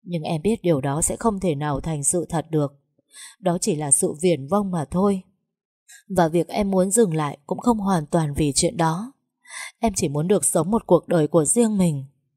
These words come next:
Dù có không gặp anh Nam, thì em cũng luôn khao khát được như thế. Em thừa nhận là nhờ anh Nam, em muốn điều đó sớm hơn, sớm hơn một chút mà thôi."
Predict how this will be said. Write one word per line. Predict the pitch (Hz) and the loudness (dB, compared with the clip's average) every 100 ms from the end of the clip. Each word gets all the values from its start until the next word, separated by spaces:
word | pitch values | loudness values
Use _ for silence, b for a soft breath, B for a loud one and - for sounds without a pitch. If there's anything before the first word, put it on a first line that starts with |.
| _ _ _ - | _ _ _ -6
Dù | 165 170 | 6 6
có | - 151 | 6 2
không | - 214 | 2 2
gặp | 180 - | 0 -4
anh | - 196 | -4 -2
Nam, | 202 202 196 - B B B | 0 -2 -4 -10 B B B
thì | - | 2
em | 170 220 | 4 4
cũng | 226 220 | 2 4
luôn | 262 247 | 6 4
khao | - 285 269 | 2 4 4
khát | - 311 | 4 0
được | 247 254 | 2 2
như | 202 247 | 2 2
thế. | 233 214 233 302 _ _ _ _ _ _ _ _ | 4 4 2 -2 _ _ _ _ _ _ _ _
Em | - 220 190 | -2 -2 4
thừa | 190 | 4
nhận | 147 143 160 | 4 2 0
là | 160 160 143 135 B B B B | 0 0 -2 -6 B B B B
nhờ | - 180 | 4 6
anh | 151 220 214 | 6 0 0
Nam, | 233 214 208 _ _ _ _ _ - | 2 0 -2 _ _ _ _ _ 0
em | 233 | 2
muốn | 202 196 | 6 6
điều | 208 156 | 8 6
đó | 151 160 | 4 4
sớm | - 202 175 | 4 6 4
hơn, | 220 240 226 220 _ _ _ _ _ | 4 4 2 -2 _ _ _ _ _
sớm | - - 214 196 | -2 2 4 4
hơn | 240 220 | 4 4
một | 185 - | 4 4
chút | - 277 269 | 4 4 4
mà | 208 156 | 0 0
thôi." | - 226 240 233 | 2 8 8 8